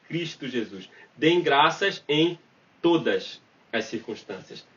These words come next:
Sabe quais são todas as circunstâncias? São todas as circunstâncias. Boas, ruins, maravilhosas, terríveis. Sempre há algo que nós podemos dar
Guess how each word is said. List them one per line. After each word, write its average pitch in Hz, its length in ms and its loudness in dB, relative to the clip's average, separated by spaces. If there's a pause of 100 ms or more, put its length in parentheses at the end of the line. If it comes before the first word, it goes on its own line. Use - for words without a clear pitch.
(160)
Sabe 165 140 0
quais 123 160 0
são 123 160 -2
todas 120 360 0
as 107 120 -4
circunstâncias? 147 720 -6
São 165 280 -6 (100)
todas 143 360 2
as 120 100 0
circunstâncias. - 800 -4 (280)
Boas, 127 560 8 (160)
ruins, 139 540 2
maravilhosas, 127 1040 4
terríveis. 135 720 2 (200)
Sempre 143 540 0
há 123 80 0
algo 113 380 0
que 117 120 -14
nós 110 160 -4
podemos 107 540 -4
dar 127 400 0